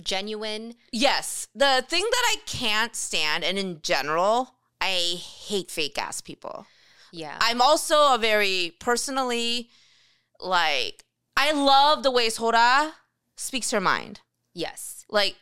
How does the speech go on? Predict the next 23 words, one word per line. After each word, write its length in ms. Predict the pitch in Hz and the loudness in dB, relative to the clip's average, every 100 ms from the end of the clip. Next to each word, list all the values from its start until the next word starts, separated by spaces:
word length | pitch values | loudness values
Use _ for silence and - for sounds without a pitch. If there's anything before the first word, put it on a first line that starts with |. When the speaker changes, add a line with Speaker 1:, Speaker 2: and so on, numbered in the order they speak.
| - | -8
Speaker 2:
you 120 | 240 | -4
could 160 | 320 294 | -2 -2
do, 100 | 311 | 0
I 140 | 180 196 | 2 2
wasn't 280 | 403 440 208 | 2 0 -2
asking, 220 | 190 - | -2 2
oh, 180 | 262 302 | 4 6
I 100 | 202 | 4
love, 340 | 202 220 208 214 | 2 4 4 4
like, 240 | 214 220 | 0 0
that 140 | 226 208 | -2 0
Speaker 1:
Yeah, 120 | 220 | 0
Speaker 2:
thing 80 | 294 | -2
you 60 | 302 | 0
said, 200 | 370 233 | 0 2
Speaker 1:
I 100 | 226 | 2
Speaker 2:
I 40 | |
Speaker 1:
wasn't 240 | 349 466 330 | 4 2 2
Speaker 2:
wasn't 80 | |
Speaker 1:
asking 220 | 240 - 226 | 0 0 -2
Speaker 2:
asking 120 | 233 | 0
for 100 | 220 | 0
Speaker 1:
permission. 320 | 190 269 214 | -2 -2 -2